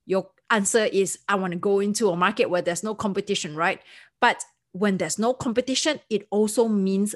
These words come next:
one thing. When there's no competition, it means there's no,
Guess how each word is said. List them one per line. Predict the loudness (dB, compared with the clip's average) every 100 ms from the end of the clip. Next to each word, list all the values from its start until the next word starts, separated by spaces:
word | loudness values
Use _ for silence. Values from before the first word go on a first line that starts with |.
| -10
one | -8 -4 -2 -2
thing. | 2 2 2 -4 _ _ _ _ _ _
When | -6 0 2
there's | 2 2
no | 0 0
competition, | 0 -2 0 0 -2 -2 -4 -8 _ _ _ -4
it | 0
means | 2 2 0 -4 -6 -4
there's | -2 -2 2
no, | 4 6 4